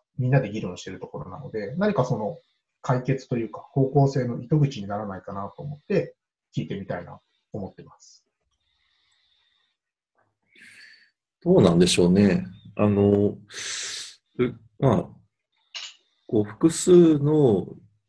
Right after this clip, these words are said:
Speaker 2: 事業があるときに、どうやってビジネスモデルキャンパスを考えたらいいんでしょうっていうのを、なんだろ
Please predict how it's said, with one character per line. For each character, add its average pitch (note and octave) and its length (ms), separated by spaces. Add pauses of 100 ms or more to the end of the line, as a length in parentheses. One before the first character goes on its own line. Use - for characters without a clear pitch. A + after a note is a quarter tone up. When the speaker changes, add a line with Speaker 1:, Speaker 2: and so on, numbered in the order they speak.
Speaker 2:
事 A2 300
業 G2 320
が F2 200
あ G2 40
る F#2 120
と F2 140
き F2 160
に、 G#2+ 340
ど G2 120
う G2+ 40
や G2+ 60
っ G2 40
て - 160
ビ F#2+ 180
ジ G2 140
ネ G2+ 140
ス G2 180
モ G2 200
デ G2+ 140
ル F#2+ 100
キ A2 120
ャ G2+ 40
ン F2+ 120
パ F2 120
ス - 180
を - 120
考 - 140 (180)
え E2+ 140
た - 180
ら F2 180
い E2+ 160
い D#2 40
ん F2 220
で - 120
し - 120
ょ F2+ 100
う - 20
っ F2+ 40 (280)
て F#2 100
い F2 180
う F2+ 60
の - 120
を、 F2+ 420 (680)
な A2 120
ん - 20
だ - 80
ろ - 180